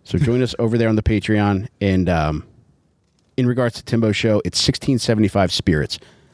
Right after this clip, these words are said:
They got a Facebook page, and, uh, I think you could buy tickets through there. Dave Collins is, uh, the guy setting it up. Dave is very cool, runs a good show, and, uh, that's gonna be a really good show. But like Tim mentioned, a lot of shows there so-, sell out,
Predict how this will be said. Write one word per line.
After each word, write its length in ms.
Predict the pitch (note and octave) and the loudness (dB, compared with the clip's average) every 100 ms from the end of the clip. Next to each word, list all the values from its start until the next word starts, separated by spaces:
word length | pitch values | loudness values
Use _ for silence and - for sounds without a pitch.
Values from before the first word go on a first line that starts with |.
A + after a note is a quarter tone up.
| _ - | _ 0
They 80 | |
got 120 | G2 F2+ | 2 2
a 40 | |
Facebook 400 | - G2+ - G2 | 2 0 0 0
page, 380 | G2+ G2 F2+ - | 4 4 2 0
and, 280 | G2+ F2 D#2+ | 0 2 2
uh, 120 | D2 | 0
I 40 | C#3 | 0
think 180 | A#2 A2 | -2 -2
you 80 | |
could 140 | G2+ E2+ | -2 0
buy 140 | F2 | 0
tickets 380 | - F#2+ F2 - | 0 -4 -6 -8
through 180 | - D#2+ | -6 -4
there. 260 | D2+ C#2+ - - _ _ _ _ | -2 -4 -8 -20 _ _ _ _
Dave 200 | - G#2+ - | 0 0 2
Collins 400 | G2 G2 F#2 F2+ | 2 4 2 2
is, 200 | E2+ F2 | 0 2
uh, 160 | D#2 D#2 | 0 0
the 60 | |
guy 140 | F2+ E2 | 0 0
setting 280 | - C#2 | 0 -2
it 60 | D#2+ | 0
up. 240 | D#2 D2 - - | -2 -4 -10 -2
Dave 140 | F#2+ | 0
is 60 | E2+ | 0
very 160 | F2 D#2+ | 0 -2
cool, 340 | - F2 E2+ - _ _ _ - | 0 0 -2 -8 _ _ _ 0
runs 160 | F#2+ | 0
a 40 | E2 | 2
good 160 | F2+ | 0
show, 500 | D#2 F#2+ E2+ E2 D#2 D2+ | 2 2 2 2 -2 -4
and, 300 | F2+ D#2+ D2+ | -2 -2 -2
uh, 200 | D2 C#2 | -2 -2
that's 220 | E2+ E2+ | 0 -2
gonna 120 | - E2 | 0 -2
be 120 | D#2+ | 0
a 40 | D2+ | 0
really 200 | D2 C2+ | -2 -4
good 160 | C#2 | -6
show. 380 | - C#2 B1 - - | -4 -4 -4 -8 -2
But 100 | D2+ | 0
like 140 | F2+ | 2
Tim 160 | - F#2 | 2 2
mentioned, 260 | D#2+ D#2+ E2+ | 2 2 2
a 20 | |
lot 140 | E2+ E2+ | 2 2
of 80 | |
shows 240 | - F2+ E2 | 2 0 0
there 180 | D#2+ D2 | -2 -2
so-, 200 | - - | -4 -4
sell 220 | - F#2 | 0 2
out, 220 | D2+ B1 | 2 -2